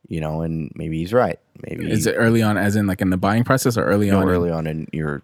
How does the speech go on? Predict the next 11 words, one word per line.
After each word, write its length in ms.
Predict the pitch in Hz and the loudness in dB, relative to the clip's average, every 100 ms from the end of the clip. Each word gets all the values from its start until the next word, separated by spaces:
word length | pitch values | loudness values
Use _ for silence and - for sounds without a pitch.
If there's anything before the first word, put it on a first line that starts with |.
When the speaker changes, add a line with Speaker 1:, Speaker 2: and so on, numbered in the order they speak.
| _ | _
Speaker 1:
family 300 | - 85 - | -4 -2 -2
Speaker 2:
Right. 40 | - | -6
Speaker 1:
life. 260 | 58 - | -10 -12
Speaker 2:
Mm. 140 | 98 90 - | -10 -10 -10
Speaker 1:
Yeah. 140 | - - _ _ _ _ - | -14 -16 _ _ _ _ -16
So 280 | - 71 - - - - | -10 -10 -10 -20 -12 -6
it's 200 | 101 117 | -4 0
another 400 | 117 104 85 80 | 0 2 0 -2
thing 220 | 82 82 | -2 -2
to 80 | 82 | -2
consider. 360 | 101 - - | -4 -2 -6